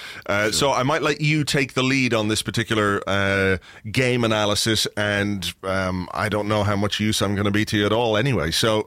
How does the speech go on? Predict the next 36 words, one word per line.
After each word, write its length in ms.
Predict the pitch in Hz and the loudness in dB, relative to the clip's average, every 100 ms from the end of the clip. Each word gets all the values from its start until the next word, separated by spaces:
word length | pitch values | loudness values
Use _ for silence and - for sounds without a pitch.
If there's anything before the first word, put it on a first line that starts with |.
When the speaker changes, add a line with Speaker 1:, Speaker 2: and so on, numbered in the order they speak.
| - | 0
Speaker 1:
<laughs> 1800 | 156 151 139 - - 151 - - - - - 622 571 139 - - 208 - | 0 2 0 -2 -6 -4 -2 -2 -4 -4 -4 -4 -2 -4 -4 -10 -10 -4
we'll, 240 | 120 135 | 0 0
we'll 260 | 135 135 143 | 0 -2 0
take 260 | 160 165 135 | 0 0 0
it 100 | 120 | -2
from 160 | 160 | 0
there. 260 | 160 160 117 | 2 2 2
Away 280 | 113 180 202 | 2 2 0
you 60 | |
go, 200 | 139 123 | 2 0
James. 400 | 104 123 135 - - _ _ _ _ - | 2 0 0 -4 -10 _ _ _ _ -6
Take 220 | 202 226 | -4 0
Speaker 2:
Okay. 100 | - | 0
Speaker 1:
over. 140 | 110 113 | 0 0
<laughs> 640 | 156 - 160 - 175 - 135 | -2 -4 -6 -4 -6 -4 -2
Speaker 2:
Well, 320 | 160 165 175 | 0 0 -2
<laughs> 1200 | 156 - - - 143 180 147 143 - - - - | -2 -2 -6 -6 -4 -4 -6 -8 -8 -12 -12 -14
well, 220 | 107 214 | -4 -2
we're 240 | 196 196 196 | 0 0 0
out 160 | 175 | -2
of 60 | 147 | -2
the 60 | |
F 120 | 143 143 | -4 -6
A 60 | |
Cup. 200 | - 156 - | -6 -6 -4
I 20 | |
mean, 140 | 165 | -4
I, 120 | 107 170 | -2 -2
I 300 | - - 147 | -4 -6 -4
don't 200 | 202 180 | -2 0
wanna 80 | 151 | 0
Speaker 1:
Mm. 60 | 127 | 0
Speaker 2:
suddenly 340 | 127 120 113 | -2 -4 -6
p-, 120 | - - _ | -10 -18 _
fire 440 | - 139 127 110 | -10 -4 -2 -2
the, 320 | 98 104 98 | -2 -2 -4